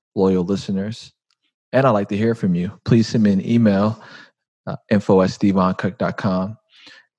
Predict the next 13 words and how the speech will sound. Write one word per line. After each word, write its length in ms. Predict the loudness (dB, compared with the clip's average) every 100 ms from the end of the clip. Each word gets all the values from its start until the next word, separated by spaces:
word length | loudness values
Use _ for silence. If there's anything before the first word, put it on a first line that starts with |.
| _ _
We 100 | -6
should 140 | -4 0
find 200 | 0 0
a 40 |
time 260 | 0 -2 0
to 80 | -2
talk. 360 | 0 0 0
I'd 60 | -2
love 200 | -2 -4
to 120 | -6
hear 200 | -4 -2
more 240 | 0 0 0
about 480 | 0 0 0 -2